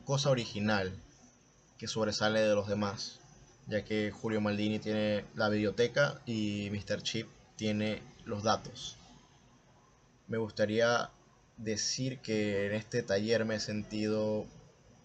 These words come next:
raro, ya que es mi primera vez hablando en un podcast por un tiempo bastante largo, ya que no soy una persona que se ponga a hablar demasiado,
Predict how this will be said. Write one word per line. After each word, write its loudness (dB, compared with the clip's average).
raro, 4
ya 2
que 0
es -8
mi -2
primera -2
vez -4
hablando 0
en -2
un -2
podcast -2
por -8
un -6
tiempo -4
bastante -2
largo, 2
ya 0
que -6
no -4
soy -4
una -4
persona -4
que -4
se -8
ponga 0
a 8
hablar 6
demasiado, 4